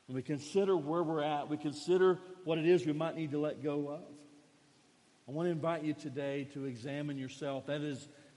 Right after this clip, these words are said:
the instructions that Paul gives us, that we should examine ourselves, that we should look at where we are and what's going on in our lives. And so I wanna invite our ushers, if you would, come forward and begin to distribute the elements.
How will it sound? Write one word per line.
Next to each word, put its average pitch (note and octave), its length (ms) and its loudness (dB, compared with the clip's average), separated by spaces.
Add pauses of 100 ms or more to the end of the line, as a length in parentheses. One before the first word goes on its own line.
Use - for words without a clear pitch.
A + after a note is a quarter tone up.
(180)
the D3 100 -2
instructions D3 880 -4
that - 320 -8
Paul D3 260 -2
gives C3 280 -2
us, C3+ 140 -6
that D3 100 -2
we F#3 120 0
should E3+ 200 -2
examine D3 480 0
ourselves, C#3+ 760 -4 (760)
that B2+ 120 -4
we D3+ 160 4
should D3 320 -2
look D#3+ 240 0
at D3+ 140 0
where D3+ 260 0
we C#3+ 180 0
are C#3 400 0
and B2+ 220 -6
what's C#3+ 200 -8
going D3+ 160 -4
on C#3+ 140 0
in C#3+ 80 -2
our C3+ 120 -2
lives. B2+ 640 -4 (1000)
And A2 80 -16
so E3 100 -2
I - 20 2
wanna F3+ 120 2
invite E3 300 0
our C#3+ 160 0
ushers, D3 460 0
if B2+ 120 -8
you C#3 120 -2
would, C#3 240 -2
come C3+ 200 -4
forward D3 480 -2
and A2+ 200 -6 (400)
begin C3 280 -4
to C3 60 -2
distribute C3 580 -2
the B2+ 120 -4
elements. B2 540 -6